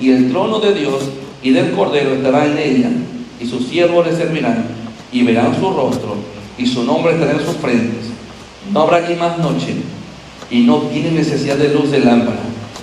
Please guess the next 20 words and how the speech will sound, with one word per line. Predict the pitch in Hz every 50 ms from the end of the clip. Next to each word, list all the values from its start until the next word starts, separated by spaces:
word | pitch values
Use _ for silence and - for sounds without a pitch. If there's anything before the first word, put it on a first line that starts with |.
| - - -
ni | 120 127 131 127 127 120 120 120 120 123 117 -
de | 120 117 110
luz | 113 117 147 147 131 -
del | 139 135 135
sol, | - 110 101 101 98 101 - - - - - - - - - - - -
porque | 123 127 120 123 - - 120 117 110 113 - 117 120
Elohim, | 123 120 120 120 120 - 143 131 127 - 117 - - - - - - - - - -
el | 120 117 117 113
Señor | 113 113 113 107 113 120 135 147 143 - -
mismo, | 147 151 151 139 123 120 113 110 104 - - - - - - -
los | 123 120 123 123
iluminará | 123 123 123 120 117 117 113 117 113 120 120 117 117 - - 117 - - 117 - - -
y | 117 131 131
reinarán | 123 117 110 110 107 107 117 123 135 131 127
por | 127 120
los | 113 110 104 101 -
siglos | - 127 131 131 127 123 120 123 123 - - - - - - - - - - - -
de | 117 113 107
los | 104 101 107
siglos". | 110 110 104 - -